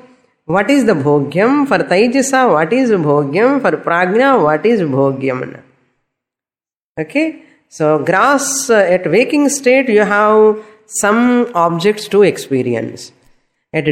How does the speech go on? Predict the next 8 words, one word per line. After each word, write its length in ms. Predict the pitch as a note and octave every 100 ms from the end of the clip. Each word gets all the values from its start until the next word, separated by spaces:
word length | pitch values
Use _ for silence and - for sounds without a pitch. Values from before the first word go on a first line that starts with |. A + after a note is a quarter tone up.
| C#3
dream 300 | A3+ D4 C#4+
state, 280 | C#4 C4 A#3
you 140 | G#3+
have 240 | G3+ G#3
different 400 | D#3+ E3+ A#3 B3
objects 500 | G#3+ F#3+ F3+ G3+ G#3+ -
to 80 | F3
experience. 920 | C#3 - D#3+ D3+ B2+ B2 B2 -